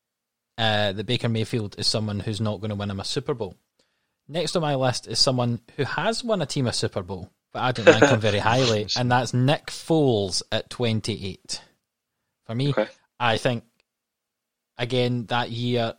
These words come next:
Speaker 1: the, the Eagles team dragged him to a Super Bowl as opposed to him dragging them to a Super Bowl. Um, he, he was helped by the ten and oh start that Carson Wentz <laughs> got that team that season.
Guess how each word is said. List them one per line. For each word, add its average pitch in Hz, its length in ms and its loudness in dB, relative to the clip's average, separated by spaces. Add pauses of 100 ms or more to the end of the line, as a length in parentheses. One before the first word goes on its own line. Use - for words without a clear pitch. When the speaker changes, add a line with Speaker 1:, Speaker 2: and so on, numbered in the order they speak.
Speaker 1:
the, 113 240 -6 (260)
the 120 180 -10
Eagles 131 240 -4
team 113 420 -2 (640)
dragged 117 380 -2
him 113 320 0
to 113 160 -2
a - 20 -6
Super 113 240 -6
Bowl 104 160 -6
as 101 80 -6
opposed 110 240 -8
to 104 80 -4
him 156 420 2
dragging 104 280 -2
them 98 140 -8
to 98 100 -8
a - 20 -8
Super 98 240 -8
Bowl. 110 240 -10 (420)
Um, 113 440 0 (160)
he, 113 220 -4
he 117 60 2
was 110 120 0
helped 131 420 0
by 127 120 4
the 120 100 2
ten 127 240 4
and 131 100 4
oh 131 80 4
start 131 400 4
that 120 120 -4
Carson 131 400 2
Wentz 147 380 2 (340)
<laughs> - 180 -20
got 139 180 6
that 135 240 2
team 147 220 0
that 143 220 2
season. 151 380 0